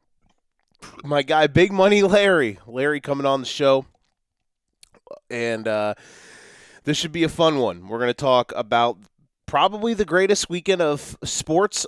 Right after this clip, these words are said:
ever with the four football games that we had during divisional weekend. We're gonna talk going into conference championship weekend. Uh, we'll talk about that. We're gonna talk about,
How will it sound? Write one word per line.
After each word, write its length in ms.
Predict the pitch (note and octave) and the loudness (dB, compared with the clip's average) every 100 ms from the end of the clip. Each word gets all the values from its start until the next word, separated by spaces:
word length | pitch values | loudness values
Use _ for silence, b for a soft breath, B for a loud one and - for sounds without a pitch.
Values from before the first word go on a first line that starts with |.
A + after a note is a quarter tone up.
| - | 0
ever 440 | D3+ G3+ D4 C#4+ _ _ _ _ _ _ _ _ _ _ _ _ _ - | 0 2 0 -4 _ _ _ _ _ _ _ _ _ _ _ _ _ -14
with 140 | C#3+ - | -10 -8
the 100 | B2+ | -6
four 220 | D#3 D3+ | -4 -4
football 340 | D#3 C#3+ D3 | -4 -4 -4
games 640 | C#3+ D3+ D3 C#3+ - - _ | 0 0 0 -2 -10 -12 _
that 120 | A#2+ | -4
we 120 | B2 B2 | -2 -2
had 220 | C#3 C3 | -2 -2
during 200 | C3 B2 | -4 -6
divisional 380 | A#2+ B2+ C3 A#2+ | -6 -6 -2 -2
weekend. 480 | B2+ C3 B2 A#2+ - | -2 0 -2 -2 -10
We're 80 | A#2+ | -10
gonna 100 | A#2 | -8
talk 320 | C#3 B2 - _ G#2+ | -2 -2 -2 _ _
going 360 | B2 C#3+ C3+ C3+ | 0 0 0 -4
into 180 | C3 | -6
conference 460 | - C#3 B2+ B2+ - | -8 -6 -6 -10 -8
championship 500 | D3+ C#3+ C#3+ D3+ C3 | -6 -4 -6 -6 -6
weekend. 420 | C#3+ C#3+ C3+ C3+ b b b b b b b | -6 -2 -2 -2 b b b b b b b
Uh, 200 | A2 G#2+ | 0 0
we'll 100 | A2+ | -2
talk 260 | - B2 | -2 -4
about 260 | A2 A2+ - | -2 -4 0
that. 240 | C3+ C#3 | 2 2
We're 100 | B2+ | 0
gonna 140 | A#2+ A#2 | -6 -4
talk 240 | C#3 B2 | -2 -4
about, 400 | A2 B2 A#2 A#2 | 0 2 2 0